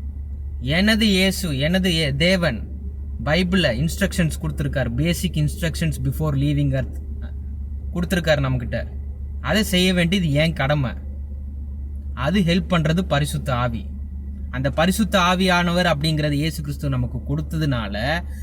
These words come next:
நமக்கு ஒரு கேரண்டி கிடைக்குது, that Jesus is real,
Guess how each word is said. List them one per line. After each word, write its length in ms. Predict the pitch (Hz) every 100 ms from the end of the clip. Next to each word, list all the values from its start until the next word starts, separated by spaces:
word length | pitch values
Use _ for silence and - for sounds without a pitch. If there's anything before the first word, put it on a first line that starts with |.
| - -
நமக்கு 360 | 160 196 196 196
ஒரு 100 | 185
கேரண்டி 540 | 147 185 254 262 226
கிடைக்குது, 500 | 202 208 196 185 156 - - - - - - - - - - - - - - - - - -
that 200 | 196 233 - - - -
Jesus 320 | 139 220 208 190
is 180 | 202 -
real, 560 | 160 214 220 180 120